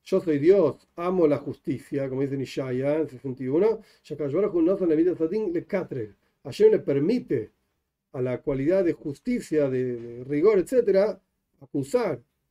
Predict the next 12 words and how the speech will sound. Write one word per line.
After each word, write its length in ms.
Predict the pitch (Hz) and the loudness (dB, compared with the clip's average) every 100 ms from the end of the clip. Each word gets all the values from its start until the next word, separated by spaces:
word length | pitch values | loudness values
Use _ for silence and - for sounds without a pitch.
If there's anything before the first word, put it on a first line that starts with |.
| _ _ | _ _
Y 80 | 139 | -2
a 60 | 127 123 139 - 254 262 220 190 220 220 226 233 262 240 214 190 165 156 139 127 - 160 131 | 0 0 -2 -2 0 2 2 4 2 2 2 2 2 4 4 4 0 0 -4 -6 -10 -4 -4
través 480 | 131 127 180 190 131 | -2 0 2 4 2
del 140 | 135 | -4
rezo, 680 | 123 135 127 - 170 226 240 _ _ _ _ _ _ _ _ | -2 -4 -4 -2 0 0 -2 _ _ _ _ _ _ _ _
la 140 | 123 120 | -10 -6
persona 360 | 120 185 170 | -4 0 0
puede 600 | 147 170 170 143 131 147 | 2 4 6 6 4 0
endulzar, 840 | 151 151 160 165 - 226 208 165 139 | 0 2 0 0 -2 0 2 0 -4
o 20 | |
sea, 140 | 127 | -4
anular, 640 | 127 160 220 214 208 247 | -2 2 2 4 2 0